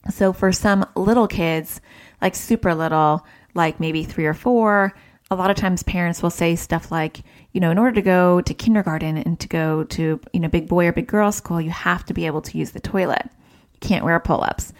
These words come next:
And for some kids I've worked with, that's somewhat of a motivator. But when they're older, they don't care, especially if they can hold it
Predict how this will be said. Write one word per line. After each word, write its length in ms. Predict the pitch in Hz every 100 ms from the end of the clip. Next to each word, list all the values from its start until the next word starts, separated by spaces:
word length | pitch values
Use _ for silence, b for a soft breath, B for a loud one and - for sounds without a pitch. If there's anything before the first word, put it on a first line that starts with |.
| B B B B -
And 320 | 190 185 175
for 160 | - 196
some 240 | - 247
kids 160 | 247 214
I've 100 | 180
worked 220 | 160 156
with, 180 | 156 160
that's 240 | 175 - - _
somewhat 400 | - - 208 196
of 100 | 165
a 40 |
motivator. 800 | 160 160 160 160 151 143 135 156 - _ _ _ -
But 400 | 185 190 185 208
when 120 | 220
they're 120 | 226
older, 680 | 254 320 240 185 180 190 - _ _ _ _ _
they 200 | - 220
don't 160 | 247 185
care, 260 | 269 220
especially 420 | 196 - 247 -
if 80 | 254
they 80 | 214
can 140 | 190
hold 420 | 180 - 247 277 170
it 260 | 156 156